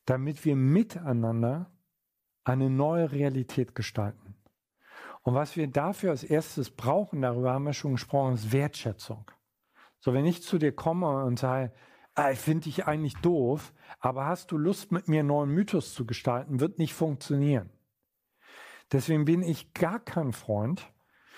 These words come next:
die Anhängerinnen einer Partei, die du nicht wählen würdest, zu verteufeln. So, kritisiere das Parteiprogramm. Ja?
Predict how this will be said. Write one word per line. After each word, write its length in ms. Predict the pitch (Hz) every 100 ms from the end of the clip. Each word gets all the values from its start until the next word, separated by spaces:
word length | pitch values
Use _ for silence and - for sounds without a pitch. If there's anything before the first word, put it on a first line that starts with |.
| - - - - - - - _ _ _ _ _ _
die 500 | 123 135 147 151 - _ _ _ _ _ _ _ _
Anhängerinnen 1300 | 156 202 277 175 131 131 127 120 127 131 151 160 -
einer 360 | - 139 147 147
Partei, 520 | - - 139 143 165
die 180 | 156 151
du 140 | 135
nicht 480 | 131 139 208 - -
wählen 320 | 127 120 120
würdest, 460 | 110 117 127 147 -
zu 120 | -
verteufeln. 680 | 156 165 - 202 262 - - _ _ _ _ _ _ _ _ _ _ _ _
So, 280 | - 143 180 - 226
kritisiere 800 | - 165 170 170 127 131 160 160
das 180 | 147 -
Parteiprogramm. 1000 | - 160 - 208 214 131 - 117 113 - _ _ _ _ _ _ -
Ja? 260 | 117 135